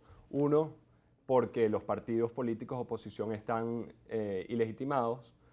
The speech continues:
Dos, porque la mayoría de los candidatos que participan o que quisieran participar en procesos electorales están inhabilitados. Tres, porque las elecciones se, se convocan de un día para otro sin ningún tipo de garantía internacional de observación, eh,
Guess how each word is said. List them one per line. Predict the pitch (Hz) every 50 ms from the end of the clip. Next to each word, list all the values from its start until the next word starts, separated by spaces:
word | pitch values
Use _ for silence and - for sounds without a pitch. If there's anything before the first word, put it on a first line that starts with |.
| _ _ _ -
Dos, | - 123 127 131 135 -
porque | - 117 107 - 113
la | 104 101
mayoría | 104 98 98 104 98 101 104 110
de | 120
los | 123 120 120
candidatos | - 117 110 104 104 104 101 101 - 120
que | - -
participan | 110 117 113 - 113 101 - - 107 98 117 113 117 120 117 -
o | 110 104
que | 107 98
quisieran | 95 101 - - 131 139 135 110
participar | 110 104 - 110 98 - 101 110 107
en | 113 113
procesos | 110 120 113 - 117 104 - 120
electorales | 120 120 110 101 - 107 107 101 107 113
están | 117 110 - 117 107
inhabilitados. | 107 107 113 113 110 110 110 107 - 135 120 110 110 - - - - - - - _ _ _ _ _ _ _ _
Tres, | - 139 143 135 127 -
porque | - 117 107 - 110
las | 104 101 104
elecciones | 107 101 101 95 - - 110 110 113 107
se, | - - 127 120 - -
se | - - 120 104
convocan | - 113 107 104 104 104 107 107 120 120 120 117
de | 117
un | 117 117
día | 117 117 117 -
para | 123 113 101 98
otro | 107 113 117 113 - 123 120 107 104
sin | - - 110 104
ningún | 101 101 104 101
tipo | 98 113 - - 120
de | 120
garantía | 117 107 101 92 92 - 117 107 107
internacional | 110 104 101 98 110 113 107 98 - - 101 98 98 98 98
de | 110
observación, | 107 107 - - 104 98 90 87 - - 127 131 135 139 139 139 - - - - - - - - -
eh, | 107 110 107 104 101 98 92 92 90 87 87 90 95 92